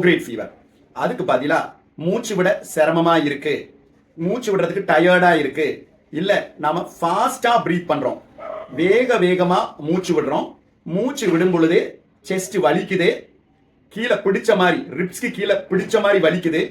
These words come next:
வீசிங் மாதிரி சவுண்ட் வருது, இதெல்லாம் ஹை கிரேட் ஃபீவர். இதெல்லாம் கிருமிகள் இல்ல இன்ஃபெக்ஷன் அதிகமா இருக்கும் அப்படிங்கிறத நமக்கு எடுத்து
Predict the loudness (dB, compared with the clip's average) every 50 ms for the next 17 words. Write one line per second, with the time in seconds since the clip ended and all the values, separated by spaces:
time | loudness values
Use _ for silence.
0 | -8 -16 _ _ _ _ _ -12 -8 -6 -2 0 0 2 2 2 2 2 4 4
1 | 4 2 0 0 0 2 2 2 4 4 4 4 4 2 0 -2 -4 -6 -16 -20
2 | _ _ _ -10 -4 0 2 4 4 4 4 2 2 0 -6 -12 _ _ _ _
3 | _ _ _ 0 2 4 4 4 4 6 6 8 6 6 2 -4 -6 -4 -4 -4
4 | -4 -8 -14 _ _ _ _ _ _ _ _ _ _ _ -6 -2 0 2 2 2
5 | 0 -2 -2 -8 -12 -10 -6 -4 -4 -2 0 0 0 0 -2 -2 0 2 4 4
6 | 4 4 2 0 -2 -2 -2 -4 -8 -6 -4 -4 -2 -2 0 2 2 4 4 2
7 | 2 0 0 -2 -2 -2 -8 -14 -20 _ _ -4 -4 -4 -2 -2 -2 -2 0 0
8 | 0 -2 -4 -6 -6 -2 0 0 0 2 2 0 0 0 -2